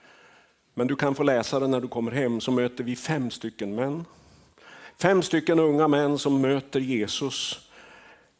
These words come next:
Här i det här första avsnittet så är det Andreas och en lärjunge som vi inte vet namnet på, men alla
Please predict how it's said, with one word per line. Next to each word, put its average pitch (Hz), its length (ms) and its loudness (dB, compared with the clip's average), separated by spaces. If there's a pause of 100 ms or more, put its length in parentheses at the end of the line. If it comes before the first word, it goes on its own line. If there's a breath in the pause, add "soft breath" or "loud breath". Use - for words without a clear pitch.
(460)
Här 180 440 2
i 165 120 0
det 160 100 4
här 156 160 2
första 160 420 0
avsnittet 147 880 0
så 156 100 2
är 143 80 4
det 143 100 2
Andreas 143 840 0
och 139 240 0
en 143 100 2
lärjunge 135 560 2
som 135 200 -2
vi 131 180 0
inte 117 260 0
vet 117 340 -2
namnet 151 520 0
på, 156 280 -2 (320 loud breath)
men 131 500 0
alla 127 400 0